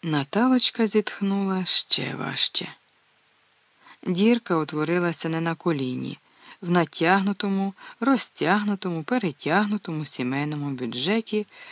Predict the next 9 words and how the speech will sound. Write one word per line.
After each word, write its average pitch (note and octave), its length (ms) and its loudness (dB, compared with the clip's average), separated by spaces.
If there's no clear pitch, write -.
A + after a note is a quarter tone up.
Щойно C#3 540 0
залатаєш C3+ 760 0
одну, F#3+ 400 0
як C#3 220 0
негайно G#3+ 480 2
вишкіряє D#3 680 0
свої B2+ 440 -2
огидні B2+ 440 -2
ікла B2+ 600 -8